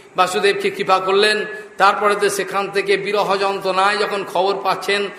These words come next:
জানতে পাচ্ছেন যে গোপিকাগণের মরণান্ত অবস্থা, মৃত্যু ভালো ছিল, এই যন্ত্রণাটা ভালো নয়। ভগবান শ্রীকৃষ্ণ অকৃতজ্ঞ নন,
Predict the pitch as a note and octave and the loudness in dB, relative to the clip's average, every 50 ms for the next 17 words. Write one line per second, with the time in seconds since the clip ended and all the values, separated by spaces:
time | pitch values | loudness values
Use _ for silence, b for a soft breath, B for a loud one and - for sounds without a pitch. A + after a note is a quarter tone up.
0 | B B B B D3+ F3 F#3 G3 F#3 - G3+ G3+ F#3+ F#3 F#3+ - G3+ G#3+ G#3+ G#3 | B B B B 0 0 0 0 -2 -2 0 2 0 0 2 2 2 2 2 0
1 | - - B B B B - E3 F#3+ F#3 F3 F#3 F#3 G3+ G#3+ F#3+ G#3 G3+ G3+ G3+ | -4 -6 B B B B -2 0 0 2 2 0 0 0 0 0 0 0 0 0
2 | G3+ G3+ G3+ F#3+ F3+ F3 F3 F3+ F3+ F#3+ G3 G#3+ A3+ A3+ A3+ - - F3 D#3 D3+ | 0 0 -2 -2 -4 -2 -2 0 0 0 0 0 0 0 -2 -2 -2 -2 0 0
3 | D3+ C3+ - - - C#3+ C#3 - - - - - - - - _ - - _ - | -4 -6 -6 -8 -8 -8 -8 -10 -14 -20 -20 -20 -20 -20 -20 _ -20 -20 _ -16
4 | - F3 A3+ C#4 C#4 C4+ C#4+ E4+ C#4 A3+ A3+ A#3+ B3 A3+ - - G3 D#3+ C#3 B2 | -4 -2 -2 0 0 2 0 2 2 4 2 4 4 2 2 0 -2 -4 -4 -6
5 | A#2 - - - - F#3+ G#3+ G#3 G#3+ A3 G#3 G3 G3+ G#3+ G#3+ G#3+ G#3+ - E3+ D#3+ | -8 -10 -16 -6 0 0 2 2 2 0 0 -2 -4 -2 -2 0 0 0 0 -2
6 | D#3+ D#3 D3+ C#3+ C3+ C3 C3+ C3+ - - - - B B B B B B B - | -2 -2 -4 -6 -6 -8 -10 -12 -16 -20 -20 -20 B B B B B B B 0
7 | D3 F#3 G#3 G#3+ G#3+ G#3 G#3 G#3+ A3+ F#3+ G#3 F#3+ - A3 G#3 F#3+ - - - A3 | 2 4 4 4 4 4 2 -2 -4 -4 -6 -6 0 0 0 0 0 0 -4 -4
8 | G#3 - A3 A3+ A3+ G3+ F#3+ F3+ F3 F3+ G3 G#3 A3 C4+ | 0 2 0 0 2 -2 -2 0 2 2 2 0 -2 -6